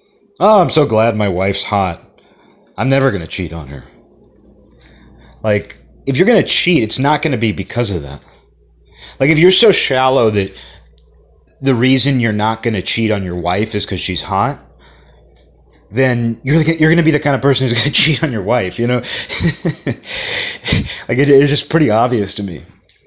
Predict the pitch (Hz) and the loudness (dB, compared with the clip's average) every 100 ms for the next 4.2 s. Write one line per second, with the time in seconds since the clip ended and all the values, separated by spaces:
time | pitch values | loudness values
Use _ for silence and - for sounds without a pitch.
0 | - 110 104 110 110 107 - _ _ _ | -8 -2 2 2 -2 -8 -14 _ _ _
1 | _ _ _ 175 180 196 196 185 170 170 | _ _ _ 2 4 4 6 6 6 6
2 | 151 131 - - _ _ - 131 135 127 | 4 4 -2 -16 _ _ -8 -2 -2 2
3 | 156 160 - - - 139 135 - 95 80 | 2 2 2 0 0 0 -2 -4 -6 -6
4 | 73 - | -8 -12